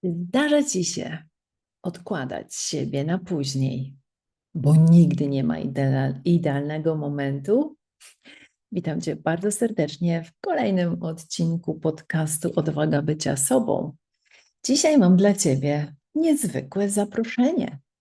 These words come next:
ale zanim zacznę o tym opowiadać, zadam ci jeszcze raz to samo pytanie.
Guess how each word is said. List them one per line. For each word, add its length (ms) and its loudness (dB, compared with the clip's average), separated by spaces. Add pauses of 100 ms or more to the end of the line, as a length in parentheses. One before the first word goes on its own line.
(360)
ale 200 2
zanim 440 2
zacznę 420 -2
o 60 -8
tym 200 -6
opowiadać, 800 -4 (440)
zadam 260 2
ci 140 0
jeszcze 220 0
raz 240 -2
to 100 -10
samo 300 -6
pytanie. 560 -8